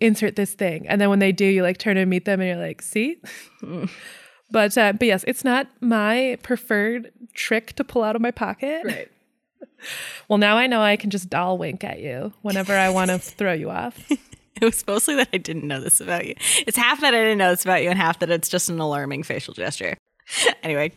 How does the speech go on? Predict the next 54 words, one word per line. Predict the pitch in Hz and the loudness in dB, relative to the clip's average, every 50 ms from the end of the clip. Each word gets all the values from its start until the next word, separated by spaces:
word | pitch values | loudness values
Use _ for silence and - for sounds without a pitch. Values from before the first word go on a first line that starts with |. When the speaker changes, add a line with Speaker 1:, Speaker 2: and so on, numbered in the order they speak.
| _ - | _ -6
Speaker 2:
continue. | 247 196 220 226 | 0 2 2 4
Speaker 1:
I'm | |
trying | - 269 254 254 247 254 | 4 6 4 6 6 4
to | 262 | 4
have | 269 262 254 240 | 4 4 2 2
a | 233 | 0
full | 226 - - 214 202 202 202 202 | -2 -4 -2 0 0 0 0 -2
human | 196 - - 196 190 196 190 190 | -2 -2 0 0 2 2 0 0
experience. | 185 - - - - 185 180 170 170 170 170 147 147 202 | -2 -4 -8 -8 -4 -2 -2 0 0 0 -2 -2 0 0
I | 202 | 2
wanna | 196 196 202 202 | 4 4 4 4
Speaker 2:
Thirty-minute | 196 196 | 4 4
Speaker 1:
learn | 196 196 190 190 - | 4 2 2 0 0
everything | 208 214 202 220 214 - | 0 2 4 4 4 4
Speaker 2:
tangent. | 220 214 208 202 | 4 4 4 4
Speaker 1:
my | 196 196 | 2 0
body | 190 196 180 170 - - | 0 -2 -6 -6 -8 -10
is | - - - | -12 -12 -10
capable | - - 196 190 - - - 120 95 87 | -8 -8 -8 -8 -10 -10 -10 -10 -10 -10
of | - - - | -12 -12 -12
doing. | - - - - | -12 -10 -8 -8
Speaker 2:
That's | - 214 208 - - | -8 -6 -6 -8 -8
great | - - 127 - - | -8 -10 -12 -12 -14
for | - - | -18 -18
you. | 92 - - - _ - 131 185 - | -14 -14 -14 -16 _ -12 -10 -6 -6
Speaker 1:
So, | 214 - - - - - - - - _ _ _ _ _ _ | -4 -4 -4 -4 -4 -6 -8 -10 -14 _ _ _ _ _ _
it | - 180 - | -6 -6 -4
can | - 202 190 196 214 | 0 0 0 2 2
doll | 240 247 269 277 | 0 0 -2 -4
wink. | 233 - - 214 - _ _ _ _ _ _ _ _ _ _ _ _ _ _ _ _ _ _ _ - | -4 -8 -10 -14 -16 _ _ _ _ _ _ _ _ _ _ _ _ _ _ _ _ _ _ _ 0
First | - 330 311 - - | 0 0 2 2 0
of | 208 175 | 2 2
all, | 180 160 156 147 175 - _ _ _ | 2 2 0 -4 -6 -10 _ _ _
whoever | - 302 320 302 302 254 | 4 4 4 6 6 6
invented | 226 208 196 202 196 185 196 185 180 | 6 6 6 4 4 2 0 -4 -2
glitter | - 196 185 175 175 170 165 | 0 0 0 0 0 0 0
is | 175 208 - | 0 0 0
a | 202 | 0
bloody | 160 214 208 196 190 185 | 0 2 2 2 2 2
demon. | - 190 170 160 160 - 208 214 - _ _ | 0 0 -2 -2 -2 -4 -4 -6 -6 _ _
Speaker 2:
Mm-hmm. | - 202 202 - 165 | -8 -6 -6 -4 -2
Speaker 1:
It's | 233 208 - | -2 -2 2
damn | - 302 285 254 | 4 4 6 6
near | 247 220 | 6 6
impossible | 208 196 - 220 208 196 - - 190 175 | 6 4 4 4 2 2 2 0 -4 -4
to | 175 175 | -2 -2
get | - 180 | -2 -2
the | - 165 | -4 -4
cursed | - - - 190 - - | -2 -2 -2 -2 -2 -6
substance | - - - 208 180 - - 196 180 196 | -4 -2 -2 -2 0 0 -2 -2 0 0
out | 185 175 | 0 0
of | 170 | 0
my | 165 160 160 | -2 -2 -2
suits. | - - - 185 160 - - - - | -2 -2 -2 -4 -4 -4 -8 -10 -12